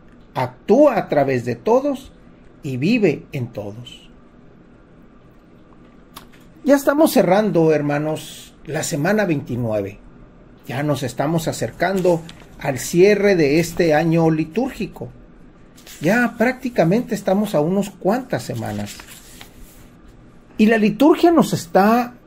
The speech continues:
diciendo todos los días, al menos en esta semana, que eres una parte importante,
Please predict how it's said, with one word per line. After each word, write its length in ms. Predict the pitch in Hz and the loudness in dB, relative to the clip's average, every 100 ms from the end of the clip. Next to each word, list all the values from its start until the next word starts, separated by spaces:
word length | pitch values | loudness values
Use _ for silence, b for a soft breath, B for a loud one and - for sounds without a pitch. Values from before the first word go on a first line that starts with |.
| 165 | -8
diciendo 760 | 160 - 190 208 202 208 208 - - - - - - - - - | -8 -6 0 0 2 0 -2 -6 -20 -20 -20 -20 -20 -20 -20 0
todos 280 | 240 277 262 | 2 4 4
los 200 | 170 131 | 2 0
días, 340 | 139 110 - - | -6 -6 -8 -8
al 160 | 127 | -2
menos 340 | 139 175 143 143 | 2 2 0 -2
en 120 | 156 | -2
esta 200 | 202 202 | -2 -6
semana, 540 | - 131 240 285 269 - - - - - - - - - | -6 -2 0 -2 -8 -16 -20 -20 -20 -20 -20 -20 -20 -6
que 160 | 165 180 | 0 2
eres 240 | 190 185 | 2 0
una 320 | 185 175 170 | -2 -2 -4
parte 340 | 175 185 185 170 | -6 -6 -4 -2
importante, 1000 | 156 - 123 127 - 180 185 185 - | -2 -4 -8 -8 -8 -6 -6 -10 -20